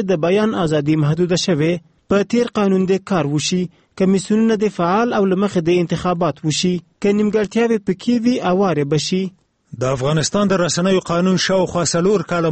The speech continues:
Speaker 2: مخکې جوړ او بیا د ولسي جرګې په پنځلسمه دوره کې تصویب شو. خو جمهور رئیس کرزي په دې دلیل چې یو لړ بدلونونه باید پکې راوستل شي،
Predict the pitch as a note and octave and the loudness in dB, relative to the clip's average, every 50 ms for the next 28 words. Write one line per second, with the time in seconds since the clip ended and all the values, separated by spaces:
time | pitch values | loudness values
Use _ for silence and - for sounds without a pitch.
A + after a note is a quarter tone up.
0 | E3+ F3 - - - E3+ D3+ D3 F3+ F#3 F3+ E3+ C#3 C3 - _ _ _ B2+ B2 | 0 -2 -2 -2 -4 -2 0 0 0 0 0 -2 -4 -8 -16 _ _ _ -4 -2
1 | C3 C#3 C3 F3 F3+ F#3 E3+ F3 F3 E3+ E3+ D#3+ - - G3+ E3 F#3 E3+ E3 E3 | -2 0 0 0 0 2 2 2 2 2 2 0 0 -2 0 0 0 0 0 0
2 | F#3+ - - D#3+ C#3 - E3 D#3 D#3 D3+ D#3+ D3+ D#3+ C#3+ - A3 G#3+ F#3 D3 D3 | -2 -2 -2 -6 -4 -2 -2 0 0 0 0 0 0 -2 -2 0 0 0 0 0
3 | D3 D3 D#3+ E3+ D3 - D3 - D3 C3 - - D#3+ D#3 - - - - F2 E2 | 0 0 0 -2 -2 -4 -6 -4 -2 -4 -2 -2 -2 -2 -2 -4 -10 -12 -12 -16
4 | D2+ - _ _ _ _ _ _ _ _ - - C#3+ C#3 D3 E3 E3 D3+ E3+ A3 | -18 -20 _ _ _ _ _ _ _ _ -6 -4 -2 0 0 0 2 2 2 2
5 | G#3+ F3+ F#3 G3 G3 - - - F3+ E3+ D#3+ F3+ G3 - F#3 D#3 F3+ G#3 F#3+ D#3+ | 2 2 0 0 0 -2 -2 -2 -2 -2 0 -2 0 0 0 0 0 0 0 0
6 | F3 E3+ F#3+ G3+ D#3+ - - D#3+ A#2+ G2 F#2+ - _ _ B2+ B2+ D3+ D#3+ E3 E3 | 0 0 0 -2 -2 -2 -4 -4 -4 -6 -10 -18 _ _ -6 -2 0 0 2 2
7 | E3+ E3 E3 D3 C#3 E3 D#3 D3 D#3 F#3 F#3 G#3 A#3+ A3+ G3+ E3+ D#3+ F3+ F#3 - | 0 0 -2 -2 -2 -2 -2 0 0 2 2 2 2 2 0 0 0 -2 -2 -2
8 | - - D3+ - E3 D#3 D#3 D#3+ F#3 F3+ F3 D#3+ - - F3+ E3+ D3+ - - F3+ | -4 -6 -4 -2 -2 -2 0 0 0 0 0 -2 -2 -2 -2 -2 -2 -2 -2 0
9 | F3 | 0